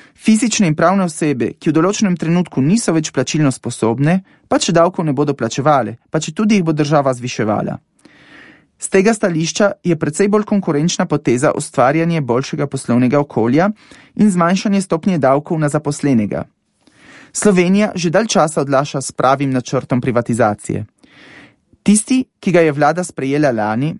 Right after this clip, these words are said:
doslej še ni prinesel otipljivejših rezultatov. Ob tem so seveda potrebne tiste reforme, ki jih izpeljujejo povsod po Evropi. Staranje prebivalstva in daljše življenjsko obdobje zahtevata tudi drugačen sistem upokojevanja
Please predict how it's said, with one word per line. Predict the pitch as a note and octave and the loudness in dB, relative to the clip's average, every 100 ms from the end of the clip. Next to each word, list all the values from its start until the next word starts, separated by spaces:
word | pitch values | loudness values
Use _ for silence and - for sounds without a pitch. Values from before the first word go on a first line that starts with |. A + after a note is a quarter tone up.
| - | -2
doslej | D#3+ D#3+ - D#3+ E3 | 0 0 2 0 0
še | - F#3 | -2 0
ni | G#3+ | 0
prinesel | A3+ F#3 C#3+ - B2 | 0 0 0 0 -2
otipljivejših | A#2+ G#2+ B2 A#2 A2+ - B2 | -2 -4 -2 0 0 -2 -4
rezultatov. | A#2 A2 G#2 G#2 - A#2 A2 - _ - - - - _ _ _ | -2 -2 0 0 0 -4 -6 -10 _ -20 -20 -20 -20 _ _ _
Ob | G#3+ - | -2 2
tem | G#3 B3+ E4 | 2 2 -2
so | - G#3+ | -6 -6
seveda | G#3 G3 G#3+ | -2 0 0
potrebne | A3 G3+ F#3+ F#3+ G3+ G3 | -2 -2 -2 0 0 -2
tiste | - D#3 - F#3+ | -4 -6 -2 -2
reforme, | G3 F#3+ G3 G3+ - | -2 -2 0 0 -4
ki | - G#3+ | -4 -4
jih | - | -2
izpeljujejo | G3 G3 D#3+ F#3+ G3+ F#3+ | -4 -2 0 2 2 0
povsod | - D3 F#3+ - | -4 -6 -4 -4
po | - | -2
Evropi. | C#3+ B2+ A2 F2+ G#2 G#2+ _ _ _ - - _ _ _ | 0 0 -2 -4 -10 -12 _ _ _ -20 -20 _ _ _
Staranje | - D#3+ E3+ G#3 G3+ | -2 2 2 0 -2
prebivalstva | F#3+ D3+ B2+ G#2 G#2 - D3+ D#3+ _ F3 | -4 -4 -2 -2 -2 -2 -2 -2 _ 0
in | |
daljše | D#3 E3+ G3+ G3+ | 4 2 2 -4
življenjsko | D#3+ B2+ C3+ D3+ C#3+ | -2 -2 -2 -2 -4
obdobje | G#2+ A2+ A2 C3 - | -2 -2 0 0 -2
zahtevata | D3 C#3 E3 E3 F#3 F3+ | -2 -2 0 0 0 -2
tudi | - F3 | -2 -4
drugačen | D3 C#3 C#3 D3 D#3+ | -2 2 2 2 -4
sistem | D3+ C3+ C3+ C#3+ | -4 -4 0 0
upokojevanja | - B2 C#3 A#2 G#2+ A2 C#3+ | -2 -2 0 2 0 2 0